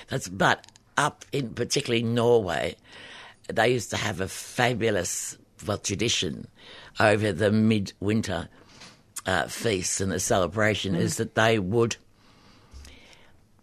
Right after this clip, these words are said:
Speaker 1: all get a bit drunk.
Speaker 2: Why not?
Speaker 1: And they would have a great big, uh, cup.
Speaker 2: Oh, yeah.
Speaker 1: And it was called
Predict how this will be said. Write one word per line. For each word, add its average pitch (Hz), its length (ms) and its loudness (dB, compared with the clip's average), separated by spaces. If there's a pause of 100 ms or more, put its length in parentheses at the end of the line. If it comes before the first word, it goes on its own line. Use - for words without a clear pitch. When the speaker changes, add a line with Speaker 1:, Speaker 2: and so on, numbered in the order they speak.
Speaker 1:
all 156 140 4
get 131 220 -6 (100)
a - 40 -12
bit 107 200 -6
drunk. - 360 -2 (560)
Speaker 2:
Why 117 160 0
not? 143 200 -2 (200)
Speaker 1:
And 123 160 4
they 120 80 4
would 101 160 4
have 104 200 -2
a 110 60 -2
great 135 520 2
big, 110 380 -2
uh, 101 280 -2
cup. - 360 0 (360)
Speaker 2:
Oh, 214 80 -2
yeah. 143 180 2
Speaker 1:
And 123 160 4
it 110 80 2
was 117 180 0
called 127 400 2